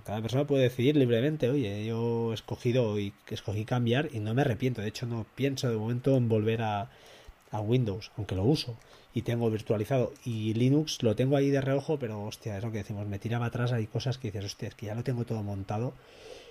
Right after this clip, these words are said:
pero, eh, cada co-, cada cosa tiene su, su mercado, su edad y su momento, y lo que a lo mejor hace, lo que decís, con veinte años harías, ahora con cuarenta, pues me lo miro de otro, de otra manera, y a lo mejor con sesenta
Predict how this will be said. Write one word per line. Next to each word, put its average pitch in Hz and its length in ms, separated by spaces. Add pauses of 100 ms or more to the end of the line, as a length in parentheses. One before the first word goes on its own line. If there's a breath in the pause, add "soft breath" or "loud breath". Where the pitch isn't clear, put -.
(360 soft breath)
pero, 110 480
eh, 117 120
cada 143 280
co-, 156 240
cada 180 280
cosa 185 280
tiene 127 240
su, 117 420
su - 140
mercado, 156 500
su 147 180
edad 180 420
y 135 100
su 131 180
momento, 110 580
y 113 360
lo 113 140
que 113 100
a 110 40
lo 113 80
mejor 127 240
hace, 139 360
lo 131 100
que 131 120
decís, 123 160
con 120 160
veinte 127 200
años 131 240
harías, 147 580
ahora 113 260
con 120 380
cuarenta, 123 500
pues 113 240
me 104 100
lo 104 100
miro 110 180
de 120 40
otro, 117 500
de 113 80
otra 123 140
manera, 143 320
y 143 80
a 123 60
lo 123 60
mejor 131 200
con 127 160
sesenta 151 560